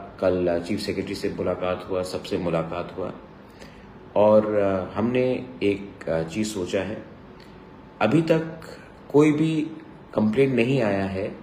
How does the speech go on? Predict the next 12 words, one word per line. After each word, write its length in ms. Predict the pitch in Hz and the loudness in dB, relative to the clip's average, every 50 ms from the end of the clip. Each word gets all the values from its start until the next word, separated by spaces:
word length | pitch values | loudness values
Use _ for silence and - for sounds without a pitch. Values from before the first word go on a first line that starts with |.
| - - - - - - - - - - - | -18 -20 -20 -20 -20 -20 -20 -20 -16 -8 -4
कि 200 | 117 113 113 110 | -2 -2 0 -2
क्वेश्चन 460 | 110 - 120 110 110 - - 131 127 | 0 2 2 2 2 0 -2 -2 -2
पेपर 340 | - 127 107 107 - 117 98 | 0 0 0 2 2 2 2
लीक 240 | 92 95 101 98 | 2 0 -2 -2
हुआ 220 | - - - 76 73 | -4 -4 -4 -4 -4
है। 120 | 73 - - - - - - - - - - - - - - - 98 | -6 -8 -14 -16 -18 -20 -20 -20 -20 -20 -20 -20 -20 -20 -16 -12 -4
जो 200 | 92 117 135 139 | 2 2 4 4
भी 120 | 151 170 | 4 2
कंप्लेंट्स 520 | - - 131 120 - 127 123 120 120 113 | 2 2 0 0 0 -2 -2 -2 0 0
आया 200 | 110 101 101 104 | 2 2 2 2
है 240 | 104 104 110 117 123 | 0 -2 -4 -6 -6
कि 480 | 120 - 117 117 117 113 110 113 - | -6 -6 -4 -4 -4 -4 -6 -8 -12